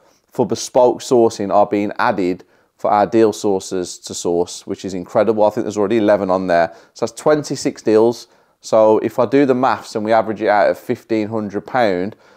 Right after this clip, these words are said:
that's thirty-nine thousand pound available on the board this month for our sources to find. That's incredible. I don't know how ever many people can do something like that. And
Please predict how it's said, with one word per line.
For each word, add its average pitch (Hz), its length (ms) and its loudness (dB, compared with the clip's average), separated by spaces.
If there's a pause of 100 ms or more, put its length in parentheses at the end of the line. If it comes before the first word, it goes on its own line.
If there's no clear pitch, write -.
(300)
that's - 280 -2
thirty-nine 127 840 0
thousand 104 480 0
pound 95 420 -2
available 110 720 0
on 135 200 2
the 143 60 -2
board 101 480 0 (480)
this - 260 -2
month 98 420 -6
for 113 140 -2
our 98 120 0
sources 98 440 -4
to - 80 -20
find. 90 360 -2 (760)
That's 143 220 0
incredible. 101 520 -2
I 107 60 0
don't 110 200 2
know 104 120 0
how 101 220 2
ever 98 180 -2
many 95 180 -6
people 101 320 -6
can 95 160 -10
do 95 140 -2
something 98 320 -8
like 98 200 2
that. 117 280 2 (520)
And 123 520 0